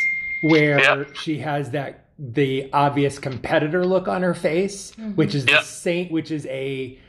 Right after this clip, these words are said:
Speaker 1: completely non-gendered look on someone's face that's a little bit scary <laughs> and purely focused, and did not
Speaker 2: Yeah.
Speaker 1: show a picture of
Speaker 2: Yeah.
Speaker 1: her, like, at
Speaker 2: Well,
Speaker 1: the
Speaker 2: if you
Speaker 1: mall.
Speaker 2: look at the girl next to her who beat her the next year, she's got the same look on her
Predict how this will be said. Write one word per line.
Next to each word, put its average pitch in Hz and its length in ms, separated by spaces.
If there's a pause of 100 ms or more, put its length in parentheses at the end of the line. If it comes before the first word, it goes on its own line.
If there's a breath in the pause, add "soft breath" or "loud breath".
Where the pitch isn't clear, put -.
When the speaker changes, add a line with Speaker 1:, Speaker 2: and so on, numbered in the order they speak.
(160 soft breath)
Speaker 1:
completely 170 840
non-gendered 143 840
look 139 300
on 135 160
someone's 139 420
face 156 560 (260 loud breath)
that's 147 220
a 139 40
little 160 320
bit 170 220
scary 185 720
<laughs> - 40
and 226 840 (400 loud breath)
purely 214 540
focused, 160 760 (220 loud breath)
and 156 180
did 156 140
not 143 100
Speaker 2:
Yeah. 127 180
Speaker 1:
show 165 320
a 147 60
picture 160 500
of 143 120
Speaker 2:
Yeah. 139 120
Speaker 1:
her, 143 340
like, 131 500 (240)
at 165 100
Speaker 2:
Well, 165 180
Speaker 1:
the 143 140
Speaker 2:
if 135 100
you 165 60
Speaker 1:
mall. 165 80
Speaker 2:
look 175 120
at - 80
the 151 60
girl 139 240
next 127 260
to 131 80
her 113 80
who 123 140
beat 117 260
her 117 120
the 107 80
next 101 260
year, 113 220
she's - 240
got 113 220
the - 60
same 95 380
look 90 180
on - 100
her - 120